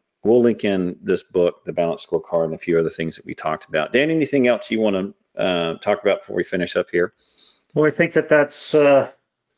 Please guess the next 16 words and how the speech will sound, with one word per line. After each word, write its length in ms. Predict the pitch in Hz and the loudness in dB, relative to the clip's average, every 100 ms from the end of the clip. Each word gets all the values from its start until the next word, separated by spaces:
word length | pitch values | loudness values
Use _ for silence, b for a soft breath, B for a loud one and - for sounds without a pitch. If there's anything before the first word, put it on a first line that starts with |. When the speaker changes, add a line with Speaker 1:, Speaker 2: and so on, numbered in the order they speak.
| _ | _
Speaker 2:
that's 240 | 135 123 127 | -8 -4 -2
another 340 | 127 127 120 | 0 4 4
wrap. 400 | 131 185 135 - | 4 2 -4 -4
I 80 | 98 | -6
think 300 | - 110 - | -4 -4 -4
it, 260 | 104 - 107 | -6 -4 0
uh, 380 | 104 104 101 - | 2 2 0 -6
it, 320 | 113 101 95 104 | -6 -4 -4 -4
it, 140 | 101 | -4
it's 180 | 107 - | -4 2
really 280 | 113 117 113 | 4 4 2
important. 680 | 101 107 117 143 135 120 117 | 2 2 2 0 -4 -2 -2
Um, 540 | 104 107 104 101 - | 0 -2 -2 -4 -4
you 100 | 117 | -4
know, 160 | 104 101 | -4 -4
just, 340 | - 92 - | -4 -6 -10